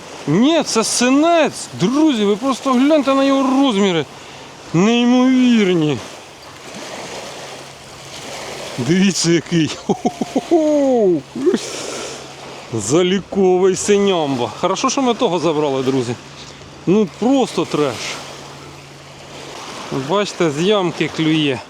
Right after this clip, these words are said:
Профмонтажівська сіточка класна тим, що коли ви уходите з рибалки,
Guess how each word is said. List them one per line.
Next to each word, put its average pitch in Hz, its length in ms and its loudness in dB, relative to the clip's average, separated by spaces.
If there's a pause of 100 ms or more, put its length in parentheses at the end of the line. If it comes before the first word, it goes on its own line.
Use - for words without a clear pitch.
(1000)
Профмонтажівська 185 920 0
сіточка 190 600 -2 (1700)
класна 190 400 0
тим, 233 300 2
що - 160 -2
коли 196 220 2
ви 185 160 2 (200)
уходите 180 560 0 (2500)
з 139 80 0
рибалки, 180 600 2